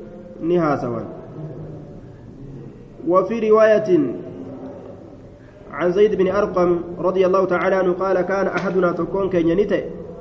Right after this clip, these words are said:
يكلم صاحبه صاحب إساك دبسته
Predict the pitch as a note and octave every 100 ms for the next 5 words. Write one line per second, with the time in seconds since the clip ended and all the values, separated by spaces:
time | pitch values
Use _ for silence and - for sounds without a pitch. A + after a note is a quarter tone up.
0 | - - - - D#3+ E3 F3+ G3 G#3 F#3
1 | F3 F3+ G3 F#3+ F3 F3+ F#3+ F#3+ F#3 F3
2 | F#3 F3+ G3+ A#3+ E3+